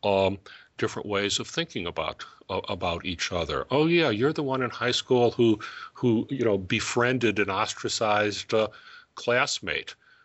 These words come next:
That's a lot better than saying, "Oh yeah, you're in that rowdy fraternity down, you know, down the block."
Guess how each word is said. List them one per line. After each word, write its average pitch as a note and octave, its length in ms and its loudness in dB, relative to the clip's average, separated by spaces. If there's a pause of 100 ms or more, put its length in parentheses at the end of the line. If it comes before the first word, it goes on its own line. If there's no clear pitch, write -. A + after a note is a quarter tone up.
That's - 220 -4
a C3+ 40 -4
lot A#2+ 240 -2
better A2+ 240 -2
than G2+ 160 -10
saying, G2+ 340 -8
"Oh B2 180 0
yeah, B2 200 2
you're G#2+ 240 -4
in G#2+ 80 -6
that G2+ 220 -8
rowdy G2+ 320 0
fraternity G#2 640 -4
down, F2+ 340 -2
you G#2 100 -16
know, F2 140 -8
down F2+ 280 -4
the F#2+ 60 -8
block." G#2+ 460 -2